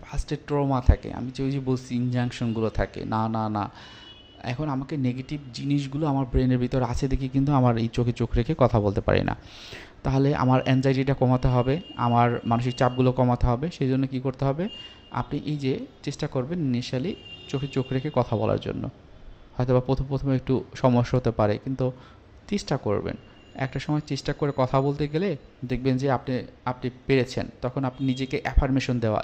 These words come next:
"Yes, I can, yes, I could, yes, আমি পেরেছি, আমার দ্বারা সম্ভব, আমি চোখে চোখ রেখে অন্তত এই যে কয়েক মিনিট আমি কথা বলতে পেরেছি।" তারপর কি করবেন? এই যে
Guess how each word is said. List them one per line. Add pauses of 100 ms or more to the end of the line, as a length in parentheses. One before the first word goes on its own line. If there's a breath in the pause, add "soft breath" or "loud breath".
"Yes, (280)
I
can, (520 loud breath)
yes, (220)
I (120)
could,
yes,
আমি
পেরেছি, (380 loud breath)
আমার
দ্বারা
সম্ভব, (560)
আমি
চোখে
চোখ
রেখে
অন্তত (480 loud breath)
এই
যে
কয়েক
মিনিট
আমি
কথা
বলতে
পেরেছি।" (720 loud breath)
তারপর
কি
করবেন?
এই
যে